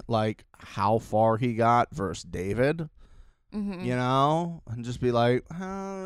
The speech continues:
Speaker 1: yeah, how far did David get? How far did Tyson get here?" And
Speaker 2: Yeah.
Speaker 1: just
Speaker 2: Well,
Speaker 1: kinda
Speaker 2: David and
Speaker 1: see.
Speaker 2: Tyson were first, right?
Speaker 1: Yeah.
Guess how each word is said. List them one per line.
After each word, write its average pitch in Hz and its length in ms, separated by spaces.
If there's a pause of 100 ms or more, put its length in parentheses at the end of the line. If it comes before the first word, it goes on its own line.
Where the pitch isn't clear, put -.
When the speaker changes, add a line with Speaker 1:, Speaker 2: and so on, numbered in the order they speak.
Speaker 1:
yeah, 185 260
how 196 140
far 226 240
did 247 160
David 185 380
get? 87 180
How 123 140
far 165 200
did - 160
Tyson 143 420
get 87 180
here?" - 340 (500)
And 143 80
Speaker 2:
Yeah. 262 200
Speaker 1:
just 240 320
Speaker 2:
Well, 262 100
Speaker 1:
kinda 220 180
Speaker 2:
David 415 240
and 392 80
Speaker 1:
see. - 80
Speaker 2:
Tyson 330 320
were 240 140
first, 277 460
right? 190 200
Speaker 1:
Yeah. 233 600